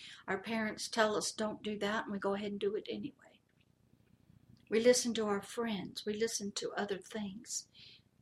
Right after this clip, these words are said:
besides our parents that love us. Okay? So what happened is the spirit, the forever person, slipped down and was no longer the ruler of the three-part system. The soul was.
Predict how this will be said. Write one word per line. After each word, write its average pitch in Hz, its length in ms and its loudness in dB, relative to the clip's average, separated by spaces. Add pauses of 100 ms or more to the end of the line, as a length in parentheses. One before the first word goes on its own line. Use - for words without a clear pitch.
(320)
besides 202 460 0
our 190 100 -6
parents - 600 -6
that - 180 -4
love 208 240 -6
us. - 300 -14 (1200)
Okay? 240 240 -10 (520)
So 254 200 10
what 254 160 12
happened 269 340 4
is 214 200 -2
the - 100 -6
spirit, - 600 0 (280)
the - 120 -12
forever 226 380 0
person, 208 480 -4
slipped - 420 0
down 196 360 -6 (640)
and 196 100 -6
was 196 160 -2
no 226 180 2
longer 220 360 0
the 190 160 -4
ruler 214 500 2
of 180 140 -2
the 190 80 -4
three-part - 640 -8
system. - 560 -4 (880)
The 208 80 -6
soul 220 480 -2
was. - 400 -12